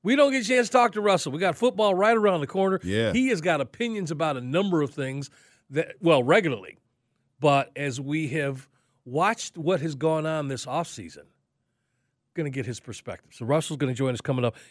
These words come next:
Speaker 1: in the seven o'clock hour. And you know what? We had some fun yesterday. We
Speaker 2: Yeah,
Speaker 1: talked
Speaker 2: we
Speaker 1: to
Speaker 2: did.
Speaker 1: our first Hall of Famer, <laughs> didn't we? First
Speaker 2: Yeah.
Speaker 1: Hall of Famer, a guy who was, he was already labeled a Hall, Hall of Famer.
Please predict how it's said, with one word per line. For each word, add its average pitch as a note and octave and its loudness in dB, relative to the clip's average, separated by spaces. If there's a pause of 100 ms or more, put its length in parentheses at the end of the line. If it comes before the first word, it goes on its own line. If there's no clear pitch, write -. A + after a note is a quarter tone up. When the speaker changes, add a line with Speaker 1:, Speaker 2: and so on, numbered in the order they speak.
(120)
Speaker 1:
in C#3 2
the A#2+ -2
seven C3+ 0
o'clock A#2+ -4
hour. A2+ 0 (380)
And F#3 0
you C#4+ 0
know C#4+ 8
what? A#3 4
We C4+ 2
had G3+ 2
some C3+ -6
fun B2+ -4
yesterday. F#2 -12 (560)
We F3 -4
Speaker 2:
Yeah, - -6 (100)
Speaker 1:
talked F#3+ 4
Speaker 2:
we C#3+ 4
Speaker 1:
to G3 4
Speaker 2:
did. F#3 6
Speaker 1:
our F3 4
first F3+ -2
Hall D#3 2
of B2 -6
Famer, G#2+ -6 (320)
<laughs> - -14
didn't F3+ 6
we? E2+ -16 (600)
First B3+ 6
Speaker 2:
Yeah. C4+ 2
Speaker 1:
Hall A#3+ 4
of - -4
Famer, G3 0 (160)
a E3+ 0
guy G#3+ 4
who G#3 2
was, F#3 4 (400)
he G3 -8
was F#3+ 0
already G3 4
labeled D#3+ 4
a B2+ -2
Hall, C3+ 0
Hall B2+ -2
of A#2+ -4
Famer. A2+ -4